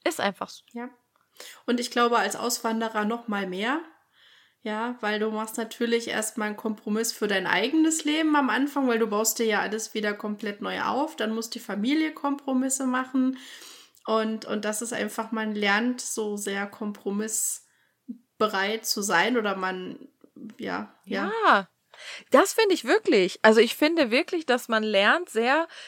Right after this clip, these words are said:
Speaker 1: kompromissbereit zu werden in gewisser Form. Also das merke ich auch, man, man gibt schneller auch mal in gewissen Sachen einfach nach. Oder sagt einfach, „Ja, okay,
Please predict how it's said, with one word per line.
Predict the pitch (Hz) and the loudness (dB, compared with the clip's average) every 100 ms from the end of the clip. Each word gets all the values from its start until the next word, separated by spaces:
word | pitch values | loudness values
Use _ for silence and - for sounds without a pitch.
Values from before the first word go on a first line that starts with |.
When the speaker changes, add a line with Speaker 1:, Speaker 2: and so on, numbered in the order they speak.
| - | -12
Speaker 1:
kompromissbereit | - 262 - 254 247 320 - 349 226 196 196 - | -2 -2 0 0 0 -2 -2 -2 4 4 4 -2
zu | 202 175 | -8 0
werden | 160 160 160 156 | 4 4 2 -8
in | - 180 | -6 -2
gewisser | 185 175 180 170 | -2 -2 -6 -8
Form. | - 170 165 | -4 2 2
Also | 170 190 202 - - | 2 0 -2 -6 -6
das | 202 - | -6 -2
merke | 226 294 | -2 -2
ich | 233 | -2
auch, | 220 - - - _ | -2 -2 -10 -12 _
man, | - 214 220 214 214 | -4 0 0 -2 2
man | 214 214 | 2 2
gibt | 247 262 - | -2 -4 -6
schneller | - 247 262 254 226 | -2 0 4 6 6
auch | 226 220 | 4 0
mal | 214 | -2
in | 214 | 0
gewissen | 202 226 - 226 | -2 -4 -4 0
Sachen | 220 226 | 0 0
einfach | - 214 202 - | -6 -4 -6 -6
nach. | 185 185 190 - _ _ - - - | -4 -2 -4 -8 _ _ -20 -16 -4
Oder | 202 202 | 0 4
sagt | 196 - | 2 2
einfach, | 196 - - | -6 -8 -8
„Ja, | 208 208 | 0 4
okay, | 190 - 185 185 196 | 2 2 2 2 0